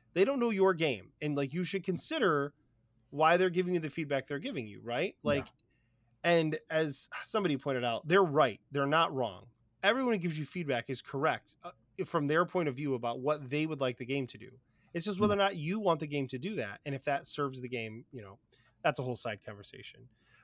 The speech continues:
Speaker 1: But I, I do think that there is something to think about along the lines of, like, am I just designing what, what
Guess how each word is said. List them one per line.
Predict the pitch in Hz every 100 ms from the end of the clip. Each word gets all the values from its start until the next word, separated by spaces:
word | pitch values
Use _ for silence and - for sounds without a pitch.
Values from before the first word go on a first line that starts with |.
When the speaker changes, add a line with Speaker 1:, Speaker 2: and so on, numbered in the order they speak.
| _
Speaker 1:
But | 277 277 -
I, | 185 180
I |
do | 170 247
think | - 190 175
that | 156
there | 156
is | 147 -
something | 160 151 156
to | 143
think | 131 170 151
about | 147 127 120 -
along | 135 127 127 143
the | 143
lines | 127 117 113 113
of, | 113 110 107 104 - - _ _ _ _ _ _ -
like, | 131 120 110 95 - - _ _ _ _ _ _ _ _ _ _ _ _ _ _ _ _ _ _ _
am | 165
I | 160
just | 165 190
designing | 190 147 151 170 190 185
what, | 156 151
what | 151 156